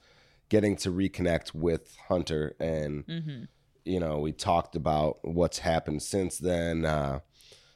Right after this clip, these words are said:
Speaker 1: there was a funny story about when I was out here last time. Uh, it was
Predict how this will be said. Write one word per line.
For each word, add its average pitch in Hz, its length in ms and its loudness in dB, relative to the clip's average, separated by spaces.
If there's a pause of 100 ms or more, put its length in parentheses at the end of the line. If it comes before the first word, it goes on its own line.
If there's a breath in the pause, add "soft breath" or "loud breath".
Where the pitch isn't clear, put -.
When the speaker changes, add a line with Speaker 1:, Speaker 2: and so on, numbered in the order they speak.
(120)
Speaker 1:
there 78 120 0
was 78 160 0
a 78 60 0
funny 78 280 0
story 80 360 0
about 76 220 0
when 82 120 0
I 78 100 0
was 78 220 -2
out 78 260 0
here 76 400 -2
last 95 400 2
time. 80 320 0
Uh, 73 200 0
it 76 100 0
was 78 320 -2